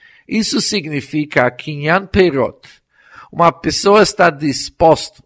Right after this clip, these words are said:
a entregar para Hashem o resultado, o nível prático do seu comportamento. Comportamento exemplar.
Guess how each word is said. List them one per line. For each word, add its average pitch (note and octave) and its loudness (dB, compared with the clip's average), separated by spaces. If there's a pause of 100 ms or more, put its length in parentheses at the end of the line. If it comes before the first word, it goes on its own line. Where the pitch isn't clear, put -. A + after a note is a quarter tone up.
a D3+ -6
entregar D3 0
para C#3+ 0
Hashem B2 -2 (320)
o D3 0
resultado, C#3 -2 (260)
o A#2+ -10
nível D3 -6
prático C3 -6
do G#2+ -10
seu A#2 -6
comportamento. G2+ -12 (540)
Comportamento C#3+ -2
exemplar. B2+ -4